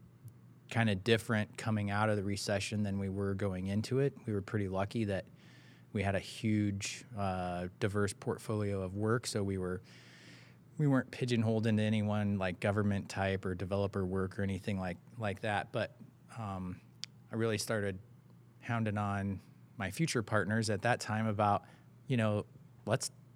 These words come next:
let's go to Iowa. There's twice as many people in Iowa as there is in Nebraska. There's all these great little, little towns, you know, every thirty miles that, you know, they have great historic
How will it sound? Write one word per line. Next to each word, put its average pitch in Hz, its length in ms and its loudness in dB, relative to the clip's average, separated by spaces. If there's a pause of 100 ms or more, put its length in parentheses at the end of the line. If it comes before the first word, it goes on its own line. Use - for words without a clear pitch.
(160)
let's 110 160 -2
go 151 180 0
to 151 160 4
Iowa. 110 420 2
There's 92 240 -6
twice 135 420 2
as 139 100 -4
many 143 220 2
people 123 420 0
in 120 100 4
Iowa 117 340 4
as 110 120 0
there 107 200 2
is 104 120 0
in 101 120 -2
Nebraska. 95 680 -4
There's 90 320 -6
all 120 280 -2
these 127 200 -2
great 117 320 2
little, 110 320 0 (600)
little 123 240 6
towns, 113 720 2
you 131 100 -2
know, 101 300 0 (580)
every 127 300 2
thirty 123 360 4
miles 110 460 4
that, 104 220 2 (640)
you 120 80 2
know, 107 60 2
they 101 60 2
have 95 200 -2
great 131 360 4
historic 123 720 2